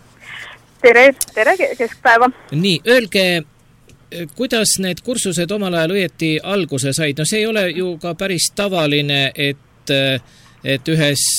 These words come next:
Speaker 2: äh, riigis korraldatakse teise riigi kodanikele selliseid kursusi. Osavõtt on väga, äh, aktiivne, need on väga populaarsed. Et noh, põhimõtteliselt võiks ju neid kursusi ka Soomes korraldada. Kas see on ikka see Saaremaa suur võlu, mis meelitab inimesed siia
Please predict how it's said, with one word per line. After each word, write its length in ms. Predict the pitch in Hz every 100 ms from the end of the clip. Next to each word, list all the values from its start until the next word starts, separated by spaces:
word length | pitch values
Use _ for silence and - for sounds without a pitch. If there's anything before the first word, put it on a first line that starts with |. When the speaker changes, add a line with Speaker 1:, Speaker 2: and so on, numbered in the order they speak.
| 151
Speaker 2:
äh, 200 | 143 123 - - _ - 131 135 131
riigis 360 | 147 202 165 - -
korraldatakse 840 | 180 165 139 135 135 127 - 131 131 127 120 117 117
teise 320 | 180 175 135
riigi 300 | 139 127 120
kodanikele 1040 | 208 180 160 147 - 139 135 131 123 123
selliseid 400 | 117 139 127 117 -
kursusi. 600 | 240 247 175 170 160 151 - -
Osavõtt 500 | 196 214 165 147 135
on 80 | 127
väga, 280 | 165 156 139 131
äh, 220 | 127 127 123
aktiivne, 760 | 143 - - 247 240 202 165
need 160 | 156 135
on 120 | 135
väga 240 | 143 131
populaarsed. 1080 | 117 120 - 135 151 240 220 170 - 165 - - - - -
Et 160 | 170
noh, 120 | 190 -
põhimõtteliselt 600 | 220 196 185 - 175 170
võiks 300 | 190 - 185
ju 160 | 185 175
neid 180 | 170 170
kursusi 460 | - 196 175 170 180
ka 120 | 185
Soomes 460 | 190 214 156 113 -
korraldada. 540 | 113 104 95 101 101
Kas 260 | 120 123 -
see 100 | 190
on 100 | 175
ikka 180 | 190 175
see 320 | 165 151 139
Saaremaa 500 | - 196 185 151 147
suur 260 | 139 175 160
võlu, 260 | 170 185 143
mis 220 | 131 -
meelitab 520 | 143 147 127 - 123
inimesed 500 | 143 139 120 110 113
siia 400 | - 180 151 123